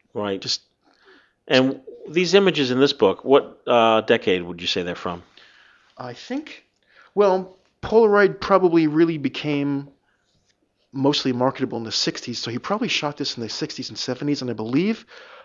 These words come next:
Speaker 2: this book was published in nineteen seventy-five. Yeah, nineteen seventy-four. So this is probably from, the images themselves were probably produced between the sixties and seventies, and the book was published in seventy-four.
Speaker 1: Wow.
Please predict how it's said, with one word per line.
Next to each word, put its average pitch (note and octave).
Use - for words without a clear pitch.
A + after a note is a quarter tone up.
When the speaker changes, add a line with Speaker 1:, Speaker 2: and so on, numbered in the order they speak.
Speaker 2:
this B2+
book -
was G#2+
published -
in A#2+
nineteen C3+
seventy-five. A2+
Yeah, B2+
nineteen C#3+
seventy-four. B2
So -
this G3
is G#3
probably F3
from, D3+
the D#3+
images F#3
themselves D#3
were C3+
probably D#3+
produced C#3
between C3+
the A#2
sixties -
and C3+
seventies, C3
and B2
the A#2+
book C3+
was C3
published C3
in B2+
seventy-four. A#2+
Speaker 1:
Wow. G2